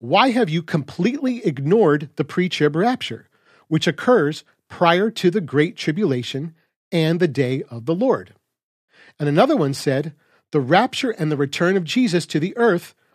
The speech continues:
are two different events," and so on. I also received messages asking me to reconcile the idea of the rapture with the point I was making in my teaching. So that's the reason for today's episode, to answer this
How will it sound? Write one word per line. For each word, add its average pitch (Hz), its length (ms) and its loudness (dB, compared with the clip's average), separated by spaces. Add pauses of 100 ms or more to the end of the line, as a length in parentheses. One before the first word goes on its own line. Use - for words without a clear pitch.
are 151 140 -2
two 180 480 -2 (160)
different 143 460 -2 (120)
events," 123 520 -8 (440)
and 147 120 -2
so 120 220 -4
on. 90 160 -20 (960)
I 170 140 2
also 285 280 4
received 185 380 0
messages 139 540 -4
asking 156 320 -4
me 147 100 -2
to 139 80 0
reconcile 175 640 0
the 139 160 -2
idea 147 640 0
of 165 180 -2
the 143 80 0
rapture 143 640 0 (320)
with 151 140 -8
the 156 80 -2
point 185 480 -2
I 160 80 0
was 147 180 -2
making 147 520 -4 (220)
in 147 160 0
my 127 160 -4
teaching. - 460 -12 (760)
So - 140 -2
that's 254 260 2
the 302 120 0
reason 170 280 0
for 147 140 -4
today's 139 360 0
episode, - 540 -16 (360)
to 480 200 -4
answer 254 300 2
this 165 220 -2